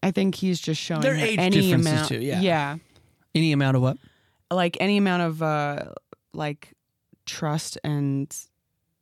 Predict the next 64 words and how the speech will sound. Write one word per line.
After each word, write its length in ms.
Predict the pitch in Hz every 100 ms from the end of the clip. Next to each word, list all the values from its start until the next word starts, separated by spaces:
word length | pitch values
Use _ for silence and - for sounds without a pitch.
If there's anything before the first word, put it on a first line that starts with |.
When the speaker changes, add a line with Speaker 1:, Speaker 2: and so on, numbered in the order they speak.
| _ _ _ - _ -
Speaker 1:
uh, 140 | 180
like, 260 | 185 196 185
something 320 | - 226 -
other 180 | 214 220
than 140 | 208 220
Speaker 2:
Sympathy? 100 | 240
Speaker 1:
fear. 400 | 202 214 226 180
Yeah. 480 | 190 208 170 165 180 _ _ _ _ _
Um, 480 | 180 170 160 160 151 - -
I 60 |
Speaker 2:
I 40 | 147
Speaker 1:
think 140 | 156
it's 100 | 185
Speaker 2:
agree. 100 | 214
Speaker 1:
really 120 | 165
cool. 200 | 165 185
It's 120 | 190 220
a 80 |
lot 180 | 208 208
more 140 | 202 185
nuanced 460 | 175 156 156 156
of 120 | 160 151
a 60 |
relationship, 600 | 151 147 147 165 151 151
I 100 | 151
think, 200 | 156 147
than 140 | 147 143
just, 240 | 147 -
like, 280 | 139 135 -
we're 240 | 160 156 -
exes 720 | 156 147 - 143 139 156 - -
and 160 | 170 156
we 160 | 160 160
s-, 220 | - - -
<laughs> 160 | - 175
Speaker 2:
Yeah, 460 | 180 190 185 180
Speaker 1:
you 60 | 196
know? 180 | 190 202
Speaker 2:
and 140 | 190
I 100 | 208
get 200 | 170 180
it, 160 | 175 -
and 80 | 165
we'll 100 | 175
get 180 | 160 143
to 140 | - 180
that, 280 | 151 143 -
but, 160 | 135
like, 300 | 175 156 143
Speaker 1:
Yeah. 540 | 233 247 233 233 247 226
Speaker 2:
I 80 | 208
just 180 | 233
think 140 | 240 226
that's 160 | 214
sort 240 | - 190 180
of 60 |
like 140 | 170 156
a 80 | 151
cinematic 720 | - - 175 180 160 147 147
trope 260 | - 143 147
where 100 | 135
I 40 |
just, 220 | 139 127
we, 280 | 143 135 -